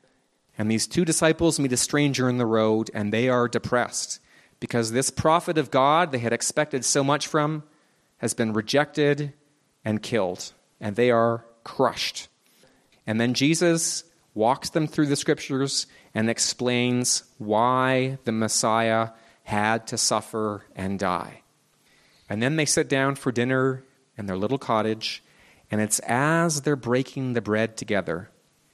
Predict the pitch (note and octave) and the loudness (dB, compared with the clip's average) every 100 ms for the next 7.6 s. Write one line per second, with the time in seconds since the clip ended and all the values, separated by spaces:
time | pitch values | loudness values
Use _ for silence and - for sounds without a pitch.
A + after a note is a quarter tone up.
0 | _ _ - G#2+ - - A#2+ C3 B2+ B2+ | _ _ -4 -4 -2 0 2 2 0 0
1 | B2+ A#2 - - - G2+ G2+ G2+ F#2 G#2 | 0 0 -2 -4 -4 -4 -2 -4 -2 0
2 | G2+ G2+ G2+ - _ _ _ _ _ - | 0 -2 -4 -12 _ _ _ _ _ -8
3 | F#2+ F2 D2+ - _ _ _ _ _ _ | -6 -6 -10 -16 _ _ _ _ _ _
4 | _ _ _ _ _ _ _ _ _ - | _ _ _ _ _ _ _ _ _ -10
5 | A2 B2 D#3+ D3+ - B2+ A2+ A2+ A2+ - | -2 0 0 0 0 0 2 2 0 -4
6 | _ - - A2 A2+ G2+ E2+ F2+ - G#2 | _ -16 -8 -2 0 -2 -4 -12 -14 -6
7 | - F2+ - G#2 F#2 | -4 -4 -6 -14 -14